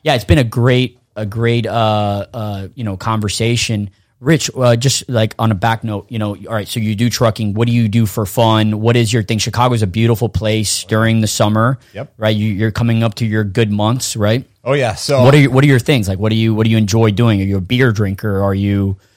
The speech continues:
Speaker 1: what, what is your thing?
Speaker 2: Yeah, so I'm right now about a mile away from Wrigley Field. So
Speaker 1: Wow.
Speaker 2: right in that corridor, you have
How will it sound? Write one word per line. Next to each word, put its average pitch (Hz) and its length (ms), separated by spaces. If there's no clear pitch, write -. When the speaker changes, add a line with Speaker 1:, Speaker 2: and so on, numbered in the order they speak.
Speaker 1:
what, 117 160
what 123 160
is 117 120
your 123 120
thing? 98 320
Speaker 2:
Yeah, 160 180
so 123 160
I'm 131 360
right 120 240
now 104 360
about 92 180
a - 20
mile 92 360
away 92 140
from 87 180
Wrigley 82 220
Field. 73 360
So - 220
Speaker 1:
Wow. 87 340
Speaker 2:
right 127 140
in 131 80
that 113 160
corridor, 92 400
you 90 180
have 87 400